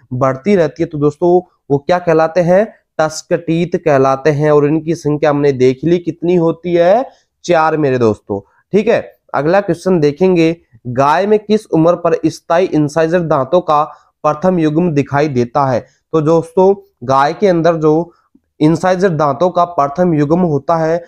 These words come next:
वो कौन सी उम्र पर दिखाई देने लगता है? दो वर्ष की उम्र पर दोस्तों दिखाई देने लगता है। दोस्तों, अगला क्वेश्चन देखेंगे कि घोड़े में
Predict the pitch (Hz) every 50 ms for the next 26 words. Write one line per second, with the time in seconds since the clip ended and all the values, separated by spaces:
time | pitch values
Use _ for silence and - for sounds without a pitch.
0 | _ _ _ - 147 139 - 151 160 165 165 170 190 196 180 175 165 160 - 180
1 | 165 156 160 156 156 165 175 160 151 156 165 175 170 170 165 - - 175 165 165
2 | 180 214 247 233 - _ _ _ _ - 123 127 160 185 196 185 165 143 143 -
3 | - - 180 180 160 151 147 139 139 - - 156 139 139 131 - - 160 147 131
4 | 117 - - 123 110 123 139 175 220 254 269 262 - _ _ _ - 123 123 139
5 | 147 170 196 196 170 135 117 - - - 127 117 107 87 - - _ _ _ _
6 | - 135 151 147 147 - 185 196 214 208 - - _ _ - 135 139 147 170 196
7 | 190 - 180 - - 202 196 185 143 147 147 147 185 190 190 180 170 175 185 180
8 | - _ _ _ - 170 165 139 123 135 135 139 151 180 208 202 180 165 165 180
9 | 180 175